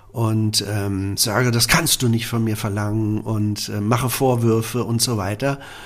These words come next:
und habe eigentlich nicht gemerkt, dass ich in gewisser Weise, äh, dem, was die Erwartung des anderen mit mir macht, auf den Leim gegangen bin und dann in ein eigenes Coping-Muster verfalle.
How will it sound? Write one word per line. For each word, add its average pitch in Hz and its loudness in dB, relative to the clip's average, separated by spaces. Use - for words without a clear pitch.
und 113 0
habe 131 0
eigentlich 135 2
nicht 175 2
gemerkt, 131 2
dass 131 2
ich 139 0
in 131 2
gewisser 147 4
Weise, 143 4
äh, 131 -2
dem, 147 4
was 131 2
die 143 0
Erwartung 123 0
des 120 2
anderen 135 2
mit 113 0
mir 131 4
macht, 131 0
auf 131 -4
den 120 2
Leim 139 4
gegangen 107 0
bin 127 0
und 123 2
dann 135 4
in 127 2
ein 113 0
eigenes 127 0
Coping-Muster 110 0
verfalle. - -12